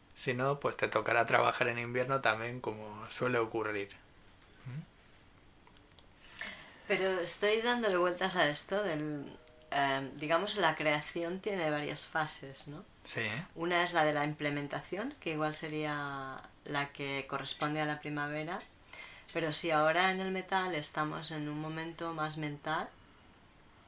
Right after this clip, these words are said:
Speaker 2: también igual le correspondería a la creación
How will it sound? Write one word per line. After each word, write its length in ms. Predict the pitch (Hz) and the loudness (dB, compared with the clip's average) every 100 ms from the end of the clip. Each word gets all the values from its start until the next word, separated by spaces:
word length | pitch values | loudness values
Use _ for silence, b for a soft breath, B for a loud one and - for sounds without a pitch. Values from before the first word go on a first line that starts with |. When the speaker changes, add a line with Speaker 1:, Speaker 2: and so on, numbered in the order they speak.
| - - B B B B - - - - | -20 -16 B B B B -20 -20 -20 0
Speaker 2:
también 440 | 160 165 165 170 165 | 2 2 -2 -4 -4
igual 280 | 165 156 | 4 4
le 100 | 160 | 4
correspondería 960 | 156 160 165 - 160 156 147 147 151 165 | -2 -4 -4 -4 -2 -2 -2 -2 0 0
a 40 | |
la 180 | 156 147 | -2 -4
creación 800 | - 147 147 - - 151 147 156 | -4 -2 -4 -6 -8 -4 -2 -2